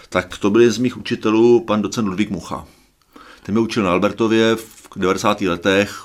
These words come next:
učil právě, eh, učil kartografii, mě teda přímo ne, ale kolegy, učil potom názvosloví na mapách, dějiny kartografie a podobně. A to byl strašně vzdělaný pán s obrovským množstvím znalostí, právě těchto těch, eh,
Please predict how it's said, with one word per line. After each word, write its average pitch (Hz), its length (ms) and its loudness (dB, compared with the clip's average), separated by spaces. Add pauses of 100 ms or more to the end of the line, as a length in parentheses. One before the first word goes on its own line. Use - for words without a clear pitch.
(120)
učil - 220 -6
právě, 98 440 0 (1040)
eh, 160 40 4
učil 135 220 4
kartografii, 139 880 2 (420)
mě 90 120 -12
teda 101 120 -8
přímo 110 280 -6
ne, 95 180 -2
ale 95 240 -2 (180)
kolegy, 117 560 2 (380)
učil 110 220 -2
potom 101 420 0
názvosloví 104 520 0
na 107 60 0
mapách, 92 760 0 (240)
dějiny 104 300 0
kartografie 95 640 -2
a 95 60 -6
podobně. 82 420 -8
A 80 80 -20
to 85 40 -16
byl 104 100 -12
strašně 113 360 -6
vzdělaný 104 380 -4
pán 98 280 -2
s - 220 -8
obrovským 110 640 -6 (320)
množstvím 101 500 -4
znalostí, 101 540 -4
právě 160 180 4
těchto 170 220 2
těch, 165 400 -8
eh, 120 520 -4